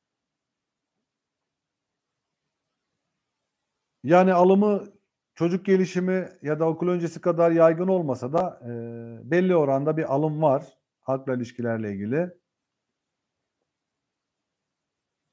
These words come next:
Zeynep hocam, Van yüzüncü Yıl Üniversitesi, e, güz döneminde aldı. Yani bahar döneminde tekrar açmayacak. E,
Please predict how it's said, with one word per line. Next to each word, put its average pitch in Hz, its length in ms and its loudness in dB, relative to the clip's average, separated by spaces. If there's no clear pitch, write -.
Zeynep 170 400 4
hocam, 175 520 2
Van 175 180 2
yüzüncü 175 480 -2
Yıl 190 140 4
Üniversitesi, 175 960 0
e, 107 60 -8
güz 151 240 2
döneminde 175 420 6
aldı. 170 800 4
Yani 165 420 6
bahar 170 280 6
döneminde 170 400 -2
tekrar 175 300 0
açmayacak. 165 960 2
E, 98 40 -20